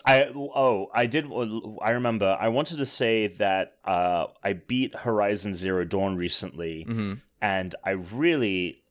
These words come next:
Speaker 1: that game is incredible on so many levels, but I honestly think I would have enjoyed it more as a film.
Speaker 2: As just an animated movie.
Speaker 1: Yeah.
Speaker 2: Yeah.
Speaker 1: Not even anime. Like, I would love to see it live action. I think that would be pretty cool. But it just, it's one of those games that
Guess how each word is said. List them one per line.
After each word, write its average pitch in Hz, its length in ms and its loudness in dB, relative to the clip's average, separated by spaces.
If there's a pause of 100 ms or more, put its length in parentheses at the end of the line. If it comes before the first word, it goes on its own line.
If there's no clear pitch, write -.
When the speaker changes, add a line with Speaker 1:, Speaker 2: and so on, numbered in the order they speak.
(240)
Speaker 1:
that 113 140 -4
game 135 220 0
is 92 120 -4
incredible 101 420 -2
on 95 100 -4
so 101 200 -8
many 92 160 -6
levels, 87 420 -2
but 95 140 -2
I 95 180 0
honestly 113 440 -2
think 95 280 -6
I 92 80 -2
would 92 160 -2
have 85 100 -6
enjoyed 95 600 -2
it 92 160 -4
more 87 440 -2
as 80 240 -6
a 76 80 -10
film. - 260 -16
Speaker 2:
As 107 160 0
just 107 180 0
an 98 60 2
animated 87 420 -2
movie. 82 320 -8 (460)
Speaker 1:
Yeah. 95 600 0
Speaker 2:
Yeah. - 100 -2
Speaker 1:
Not 170 160 4
even 117 180 2
anime. 98 320 0
Like, 107 120 2
I 113 80 4
would 95 260 0
love 92 220 -2
to - 100 -14
see - 140 -6
it 69 80 -8
live 64 200 -10
action. 60 300 -14
I - 40 -14
think - 220 -18
that - 80 -12
would - 100 -18
be - 60 -20
pretty - 220 -20
cool. 87 240 -12
But 90 180 -2 (420)
it 123 280 0
just, 123 340 -2
it's 123 200 -4
one 135 120 2
of 117 80 0
those 113 180 2
games 104 440 -2
that 95 360 0